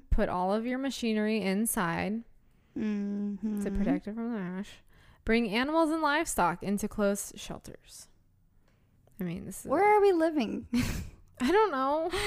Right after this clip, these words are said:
Speaker 2: Is this people? Maybe Montana. Maybe
Speaker 1: Mon-,
Speaker 2: they're
Speaker 1: that's what
Speaker 2: talking
Speaker 1: I'm
Speaker 2: to
Speaker 1: thinking.
Speaker 2: Montana people.
Speaker 1: This is, yeah.
Speaker 2: Definitely.
Speaker 1: Avoid lo-, so this is if you're outside. Avoid low-lying <laughs> areas, areas downwind of the volcano, and river valleys downstream of the volcano.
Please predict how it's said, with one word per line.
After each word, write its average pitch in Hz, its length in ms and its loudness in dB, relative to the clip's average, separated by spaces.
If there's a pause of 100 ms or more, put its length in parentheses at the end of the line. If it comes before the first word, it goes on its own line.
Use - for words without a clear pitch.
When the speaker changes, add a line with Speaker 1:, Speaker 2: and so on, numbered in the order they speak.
(220)
Speaker 2:
Is 285 80 6
this 302 400 2
people? 269 640 -2
Maybe 285 240 6
Montana. 254 560 6
Maybe 214 100 2
Speaker 1:
Mon-, 214 120 6
Speaker 2:
they're 254 180 6
Speaker 1:
that's 254 120 4
what 233 100 4
Speaker 2:
talking - 0 -
Speaker 1:
I'm 247 60 6
Speaker 2:
to 247 40 0
Speaker 1:
thinking. 214 400 2
Speaker 2:
Montana 202 240 0
people. 214 380 -4
Speaker 1:
This 220 200 -2
is, 208 500 -6 (100)
yeah. 62 240 -12 (360)
Speaker 2:
Definitely. 202 560 -4 (420)
Speaker 1:
Avoid 254 440 4
lo-, 247 240 0 (120)
so 247 200 2
this 240 180 0
is 254 100 -2
if 247 140 -2
you're 214 140 2
outside. 160 760 -4
Avoid 254 360 4
low-lying 240 560 4
<laughs> - 20 0
areas, 214 680 0 (100)
areas 254 380 6
downwind 226 480 2
of 233 120 0
the 208 120 0
volcano, 208 680 -2 (460)
and 208 160 0
river 277 240 4
valleys 180 420 2
downstream 185 540 -4
of 185 160 -6
the 196 100 0
volcano. 190 640 -6